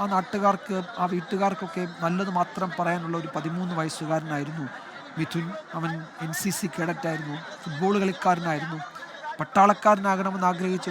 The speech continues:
പഠിച്ചതാണ്, പഠിച്ചുകൊണ്ടിരിക്കുകയാണ്. അതുകൊണ്ട് എൻ സി സിയിലൊക്കെ ചേർന്ന്, അതുള്ള സ്കൂളിൽ മാത്രമാണ് അവൻ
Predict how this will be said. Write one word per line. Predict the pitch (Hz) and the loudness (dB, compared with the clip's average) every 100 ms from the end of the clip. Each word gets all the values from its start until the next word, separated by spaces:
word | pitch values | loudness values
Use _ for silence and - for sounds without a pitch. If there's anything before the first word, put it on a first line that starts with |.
| - | -2
പഠിച്ചതാണ്, | 160 156 202 175 151 147 - - - | -2 -2 0 0 0 -4 -8 -10 -6
പഠിച്ചുകൊണ്ടിരിക്കുകയാണ്. | 156 170 214 214 185 170 175 165 165 | -4 -2 0 0 0 0 0 -2 0
അതുകൊണ്ട് | 185 185 185 - - - | 0 0 -4 -6 -12 -8
എൻ | 165 - | -6 -2
സി | 202 | -2
സിയിലൊക്കെ | - 202 180 - | 0 0 0 -2
ചേർന്ന്, | - 165 160 | -2 -2 0
അതുള്ള | 175 180 190 | 0 0 -2
സ്കൂളിൽ | - 175 190 175 | -2 0 0 0
മാത്രമാണ് | 170 180 165 156 | -2 -2 -2 -2
അവൻ | 156 | -4